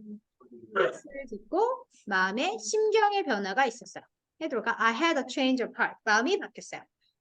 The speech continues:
"If you'd seen us that afternoon, you probably would have thought we looked like a typical American family." 뭐가요?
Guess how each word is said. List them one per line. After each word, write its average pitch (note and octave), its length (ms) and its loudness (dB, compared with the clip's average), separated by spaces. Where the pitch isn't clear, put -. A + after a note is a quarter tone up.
"If C4 160 0
you'd G#4+ 240 10
seen F#4 340 2
us F4 180 2
that B3+ 260 2
afternoon, B3 720 2
you G#3+ 160 2
probably G4 540 6
would C4+ 160 -2
have C#4+ 240 0
thought D#4 340 4
we G#3+ 100 0
looked E4+ 320 0
like D4 260 2
a F#3+ 80 -6
typical F4+ 520 2
American A#3 440 -2
family." F3+ 460 -6
뭐가요? - 300 -12